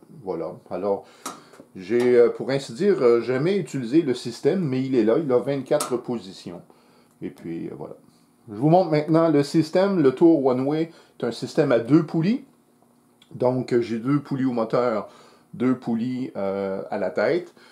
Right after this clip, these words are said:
Donc, le système des poulies, c'est pour évidemment changer la vitesse du moteur. Lorsqu'on a des pièces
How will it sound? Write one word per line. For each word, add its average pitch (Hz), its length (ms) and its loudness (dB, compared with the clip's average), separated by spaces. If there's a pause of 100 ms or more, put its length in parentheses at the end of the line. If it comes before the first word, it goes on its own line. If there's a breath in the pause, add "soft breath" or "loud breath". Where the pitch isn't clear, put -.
(580 soft breath)
Donc, - 180 -18
le 127 120 0
système 151 400 -2
des 147 100 4
poulies, 143 380 -4
c'est 120 140 -8
pour 113 220 -2
évidemment 117 680 -2
changer 117 580 -4
la 95 260 -2
vitesse 101 540 -4
du 87 100 -14
moteur. 113 540 -4
Lorsqu'on 127 480 0
a 120 60 -2
des 110 200 -4
pièces 117 480 -4